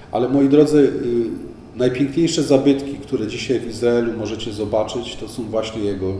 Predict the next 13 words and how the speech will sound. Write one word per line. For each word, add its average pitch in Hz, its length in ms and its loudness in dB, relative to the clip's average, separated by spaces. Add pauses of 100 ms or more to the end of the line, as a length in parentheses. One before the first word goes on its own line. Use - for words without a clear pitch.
(260)
jego 95 220 -2
dzieła. 87 280 -6 (1160)
Jak 92 200 -8
pojedziecie 117 580 0
do 113 120 -2
Izraela, 110 520 -2
koniecznie 107 680 -6 (240)
jedźcie, 113 440 -4 (160)
zobaczcie 104 480 -4
Masadę, 104 720 0 (880)
zobaczcie 107 480 -2
Cezareę 110 640 0
Nadmorską. 104 720 -6